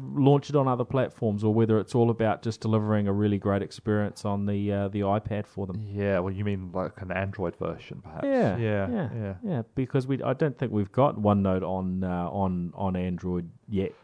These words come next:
Speaker 2: No,
Speaker 1: Um,
Speaker 2: there's something really kludgy.
Speaker 1: so, uh, yeah,
Speaker 2: <laughs>
Speaker 1: yeah,
Speaker 2: Yeah.
Speaker 1: okay.
Speaker 2: Yeah.
Speaker 1: There's, um, there are a couple of apps that I've, um,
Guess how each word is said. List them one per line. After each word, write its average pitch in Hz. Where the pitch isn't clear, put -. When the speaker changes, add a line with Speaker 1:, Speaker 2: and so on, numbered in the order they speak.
Speaker 2:
No, 104
Speaker 1:
Um, 101
Speaker 2:
there's 98
something 98
really 92
kludgy. -
Speaker 1:
so, 104
uh, 101
yeah, 110
Speaker 2:
<laughs> -
Speaker 1:
yeah, 110
Speaker 2:
Yeah. 160
Speaker 1:
okay. 117
Speaker 2:
Yeah. 92
Speaker 1:
There's, 147
um, 143
there 143
are 139
a 135
couple 180
of 147
apps 147
that 131
I've, 131
um, 120